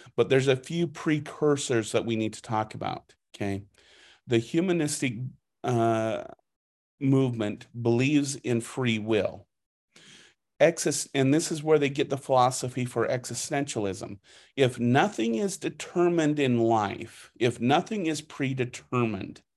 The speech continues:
according to existentialism, we're just born into a chaotic world,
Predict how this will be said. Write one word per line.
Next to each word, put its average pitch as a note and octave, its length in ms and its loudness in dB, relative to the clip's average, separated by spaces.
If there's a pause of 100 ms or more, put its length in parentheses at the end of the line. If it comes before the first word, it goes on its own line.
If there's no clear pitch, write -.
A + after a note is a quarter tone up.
(340)
according B2 420 0
to A#2 120 -2
existentialism, A2 920 -4
we're G#2+ 120 -2
just C3 280 -2
born B2+ 400 2
into C#3 240 -2
a C3 60 -6
chaotic A#2 640 -4
world, G#2+ 500 0